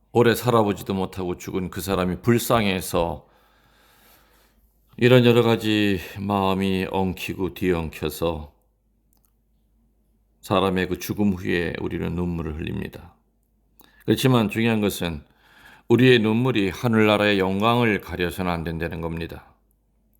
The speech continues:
눈물은 있어야 하지만, 눈물을 통해서 우리가 보아야 할 것은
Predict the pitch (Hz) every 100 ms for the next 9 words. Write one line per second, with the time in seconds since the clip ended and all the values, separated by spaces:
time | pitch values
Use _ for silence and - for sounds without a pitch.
0 | _ _ _ _ - 110 117 120 139 117
1 | 104 - 110 104 87 92 98 95 110 117
2 | 127 120 120 110 90 95 95 95 92 90
3 | 90 95 92 90 78 82 92 92